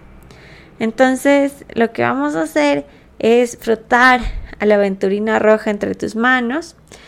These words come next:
mantener las, eh, esta piedra en, por unos minutos, siente tu cristal, dale be-, la bienvenida, agradécele a la aventurina roja porque ahora es parte de tu vida, ahora te acompaña,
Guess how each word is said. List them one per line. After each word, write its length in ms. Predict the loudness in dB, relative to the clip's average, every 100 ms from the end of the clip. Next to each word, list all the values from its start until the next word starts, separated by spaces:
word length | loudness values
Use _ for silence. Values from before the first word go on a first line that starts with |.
| -20 -8
mantener 760 | 0 0 0 -2 0 0 0 -4
las, 440 | -2 0 2 -2 -2
eh, 400 | -2 0 0 -2
esta 300 | -4 -4 -6
piedra 540 | 0 2 4 2 0 -4 _ _ _
en, 260 | -4 -4 -6 -12 _
por 140 | 0
unos 260 | 0 -2 -2
minutos, 580 | -4 -2 -4 -4 -4 -4
siente 460 | -4 -4 -4 -6
tu 160 | -8 -8
cristal, 560 | -10 -12 -4 0 0 -4 -20 -20 -20 -20 -20 -16
dale 360 | 0 2 4 4
be-, 160 | 2 2
la 120 | 2
bienvenida, 920 | 2 0 -2 -2 -2 -2 0 -2 -4 -6
agradécele 1200 | -4 0 2 2 2 2 2 2 -4 -2 -2 -4 -10
a 140 | -6 -4
la 300 | -2 -4 -6
aventurina 720 | -6 -6 -6 -4 -4 -4 -4
roja 320 | -6 -4 -4
porque 280 | -4 -4 0
ahora 220 | 2 2
es 140 | 0 -2
parte 400 | 0 0 0 -2
de 100 | -2
tu 180 | -4
vida, 420 | -4 -2 -2 -4 -6
ahora 360 | -10 -6 -4 -4
te 140 | -6
acompaña, 840 | -8 -8 -10 -6 -4 -2 -2 -4